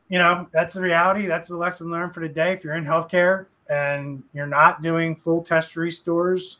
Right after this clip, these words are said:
and you're not at the point where your disaster recovery and your incident response involves, you know, actually spinning up a,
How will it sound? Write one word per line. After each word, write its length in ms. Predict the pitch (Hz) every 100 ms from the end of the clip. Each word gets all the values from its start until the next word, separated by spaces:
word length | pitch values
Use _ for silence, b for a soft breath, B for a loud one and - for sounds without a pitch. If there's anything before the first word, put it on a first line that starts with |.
| -
and 120 | 139
you're 100 | 139
not 180 | 147 160
at 80 | 165
the 80 | 151
point 300 | 165 160 160
where 120 | 151
your 80 | 143
disaster 460 | 139 151 156 156
recovery 680 | 151 151 147 156 170 185 143
and 80 | 139
your 100 | 135
incident 340 | 156 156 151
response 440 | - - 143 151 147
involves, 720 | 131 123 127 147 180 180 - b b b b _ _ _ _ -
you 80 |
know, 100 | 147 135
actually 640 | 147 160 185 175 165 143 _ _ _ _ _ -
spinning 520 | - - 170 180 165
up 320 | 175 185 -
a, 440 | 156 156 151 147